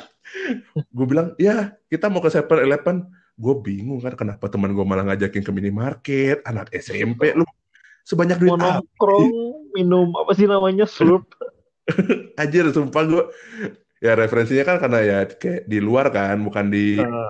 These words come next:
Speaker 1: Palembang belum ada soalnya.
Speaker 2: Ah.
Speaker 1: Pun bahkan kayak Indomaret, Alfamart mah apa, kita nggak tahu gitu loh, di Palembang tuh masih toko kelontong semua.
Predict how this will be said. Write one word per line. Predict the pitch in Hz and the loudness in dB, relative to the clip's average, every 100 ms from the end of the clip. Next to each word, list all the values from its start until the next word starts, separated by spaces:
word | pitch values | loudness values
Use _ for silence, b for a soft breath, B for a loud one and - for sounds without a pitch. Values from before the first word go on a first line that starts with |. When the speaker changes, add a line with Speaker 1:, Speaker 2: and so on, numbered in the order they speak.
| 104 107 - _ _ _ | -10 -14 -16 _ _ _
Speaker 1:
Palembang | 117 110 127 | -2 0 2
belum | 143 113 | 2 2
ada | 117 131 120 117 | 2 2 2 2
soalnya. | 123 120 120 143 b b b b _ _ _ _ | 0 0 -2 -4 b b b b _ _ _ _
Speaker 2:
Ah. | - 113 110 - - - | -16 -12 -12 -14 -6 -2
Speaker 1:
Pun | 165 | 0
bahkan | 143 147 170 | 0 0 -2
kayak | 139 107 - _ | -2 -4 -6 _
Indomaret, | 117 107 101 101 101 | -2 0 2 2 0
Alfamart | - 98 104 104 120 | -4 -4 -2 -2 -2
mah | 165 131 104 101 101 _ _ _ _ _ _ _ - | -2 0 -2 -6 -10 _ _ _ _ _ _ _ -6
apa, | - - 110 151 - | -4 -2 -2 -4 -4
kita | - | -4
nggak | 131 - | -4 -4
tahu | 107 117 123 | 0 2 2
gitu | 113 104 | 0 0
loh, | |
di | 101 101 101 104 | 0 0 0 -2
Palembang | 107 104 107 117 | -2 -2 -2 -4
tuh | |
masih | 120 123 | -4 -2
toko | 107 104 | -2 -2
kelontong | 104 101 101 107 | -2 -2 -2 -6
semua. | 107 110 120 104 | -4 -2 -2 -4